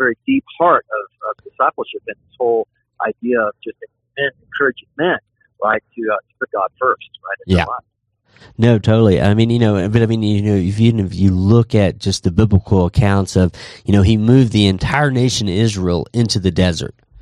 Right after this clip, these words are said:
Speaker 2: for forty years. And they didn't tend a crop. They didn't tend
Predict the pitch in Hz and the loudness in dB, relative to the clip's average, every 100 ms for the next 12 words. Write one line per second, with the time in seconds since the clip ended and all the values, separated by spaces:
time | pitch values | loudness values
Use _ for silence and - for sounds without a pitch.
0 | _ _ - 92 104 92 90 82 64 - | _ _ -2 2 2 2 0 -2 -4 -10
1 | - - _ _ _ _ _ _ _ _ | -18 -20 _ _ _ _ _ _ _ _
2 | _ _ _ - 95 92 107 110 113 127 | _ _ _ -2 0 2 2 2 2 4
3 | 131 - 92 92 - - 87 98 82 101 | 2 2 0 0 -4 -4 0 0 0 -4
4 | 98 113 110 110 | 0 2 2 0